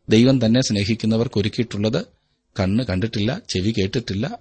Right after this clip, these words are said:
ഒരു മനുഷ്യന്റെയും ഹൃദയത്തിൽ തോന്നിയിട്ടുമില്ല എന്ന് എഴുതിയിരിക്കുന്നത് പോലെ തന്നെ നമുക്കോ ദൈവം തന്റെ ആത്മാവിനാൽ വെളിപ്പെടുത്തിയിരിക്കുന്നു. ആത്മാവ് സകലത്തെയും ദൈവത്തിന്റെ ആഴങ്ങളെയും ആരായുന്നു എന്ന് നാം കാണും. ദൈവത്തിന്റെ ആഴങ്ങളെ ആരായുന്നത് ആത്മാവാണ്, പരിശുദ്ധാത്മാ. അവന് മാത്രമേ ഈ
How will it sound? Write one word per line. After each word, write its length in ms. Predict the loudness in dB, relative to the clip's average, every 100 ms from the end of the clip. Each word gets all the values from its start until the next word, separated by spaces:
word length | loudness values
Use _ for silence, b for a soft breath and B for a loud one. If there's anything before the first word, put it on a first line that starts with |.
| -4
ഒരു 140 | 0
മനുഷ്യന്റെയും 540 | 0 0 0 0 0 0
ഹൃദയത്തിൽ 460 | -2 2 2 0 -2
തോന്നിയിട്ടുമില്ല 600 | 0 2 2 4 4 6
എന്ന് 220 | 4 4 4
എഴുതിയിരിക്കുന്നത് 640 | 4 4 4 2 0 2
പോലെ 220 | 2 2 2
തന്നെ 220 | 2 0 -4 _ _ -4
നമുക്കോ 460 | -4 -2 -2 -4 _ _ _ 2
ദൈവം 380 | 6 6 4
തന്റെ 200 | 2 2
ആത്മാവിനാൽ 640 | 2 0 -2 -2 0 0 2
വെളിപ്പെടുത്തിയിരിക്കുന്നു. 960 | 2 0 0 -2 2 2 2 0 -2 -4 -6
ആത്മാവ് 440 | -8 -4 -2 -2
സകലത്തെയും 680 | -2 -2 0 0 -2 -2 -2
ദൈവത്തിന്റെ 480 | -2 -2 -2 -2 0
ആഴങ്ങളെയും 600 | 2 4 4 4 2 2
ആരായുന്നു 680 | 2 4 4 4 2 0
എന്ന് 220 | 2 4 4
നാം 140 | 2 -2
കാണും. 220 | -8 -10 _ _ _
ദൈവത്തിന്റെ 600 | 0 0 2 2 2 2 -4 -2
ആഴങ്ങളെ 640 | 2 4 4 4 4 4
ആരായുന്നത് 680 | 4 4 4 4 2 -2 -4 -4
ആത്മാവാണ്, 560 | -2 -2 0 -2 -2 -2
പരിശുദ്ധാത്മാ. 640 | 0 0 0 -4 -8 -8 -2
അവന് 180 | 4 6
മാത്രമേ 540 | 6 6 4 6 6
ഈ 200 | 6 4